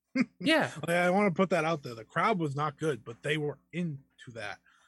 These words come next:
Speaker 2: Uh,
Speaker 1: You need a star. Impact.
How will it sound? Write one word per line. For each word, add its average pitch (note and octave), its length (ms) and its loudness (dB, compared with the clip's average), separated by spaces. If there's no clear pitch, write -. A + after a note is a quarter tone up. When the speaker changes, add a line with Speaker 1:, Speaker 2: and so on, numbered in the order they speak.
Speaker 2:
Uh, A#2 240 -12
Speaker 1:
You A#3 360 4
need G3+ 600 4
a D#3 120 4
star. D#3 720 4
Impact. D#3+ 800 2